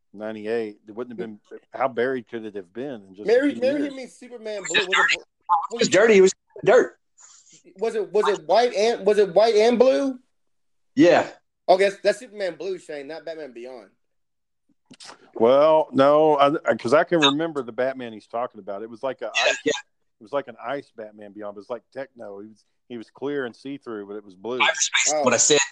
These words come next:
Speaker 1: Um,
Speaker 3: <laughs>
Speaker 1: now, I do remember digging up the yard one time. We were, we realized that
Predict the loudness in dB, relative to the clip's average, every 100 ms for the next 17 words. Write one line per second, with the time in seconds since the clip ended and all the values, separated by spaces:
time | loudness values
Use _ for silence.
0 | -8 -2 -2 -4 _ _ _ _ _ _
1 | -10 -6 -2 0 0 -4 -16 _ _ -20
2 | _ -8 -4 -4 -4 -8 -10 -18 -16 -10
3 | -6 -2 -2 -2 -6 -8 -14 -14 -14 -16
4 | -14 -16 -16 -14 -14 -16 _ -20 -12 -10
5 | -12 -14 -16 -14 -14 -16 -18 _ _ -18
6 | -16 -10 -6 -6 -6 -10 _ -16 -16